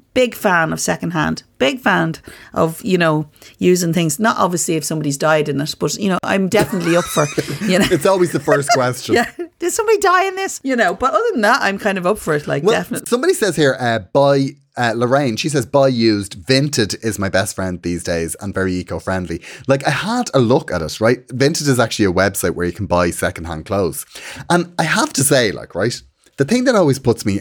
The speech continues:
Speaker 2: off secondhand clothes is the smell in the shops where they <laughs> sell secondhand clothes. And I'm sorry,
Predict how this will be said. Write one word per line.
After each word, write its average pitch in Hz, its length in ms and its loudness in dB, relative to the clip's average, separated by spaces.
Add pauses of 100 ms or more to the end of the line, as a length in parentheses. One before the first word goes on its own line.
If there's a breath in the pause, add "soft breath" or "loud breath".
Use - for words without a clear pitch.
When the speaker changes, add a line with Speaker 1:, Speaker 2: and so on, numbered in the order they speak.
Speaker 2:
off 95 300 -2
secondhand 82 640 -4
clothes 73 480 -4 (640)
is 104 540 2 (840)
the 117 80 0
smell 113 680 2 (120)
in 104 100 0
the 90 60 -2
shops - 420 -2
where 85 120 0
they 110 140 2
<laughs> - 0 -
sell 117 380 0
secondhand 117 540 0
clothes. 285 520 -2 (920 loud breath)
And 254 260 2
I'm 254 80 0
sorry, 294 460 2